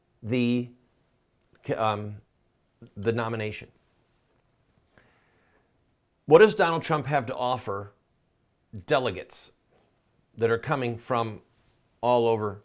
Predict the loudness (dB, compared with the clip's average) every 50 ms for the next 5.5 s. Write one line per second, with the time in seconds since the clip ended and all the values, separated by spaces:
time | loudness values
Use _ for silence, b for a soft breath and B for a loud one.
0 | _ _ -10 -8 -8 -8 -10 -14 -20 _ _ _ _ _ _ _ -6 -6 -6 -6
1 | -8 -12 -10 -12 -12 -12 -14 -20 -20 _ _ _ _ _ _ _ _ _ _ _
2 | _ _ _ _ _ _ _ _ _ _ _ _ _ _ _ _ _ _ -8 -4
3 | -2 0 0 0 0 2 0 0 0 -2 0 0 0 0 0 0 -2 -4 -6 -8
4 | -8 -6 -4 -2 0 0 0 0 0 0 -2 -2 -4 -4 -2 -2 -2 0 0 0
5 | 0 -2 -2 -4 -4 -4 -4 -4 -6 -10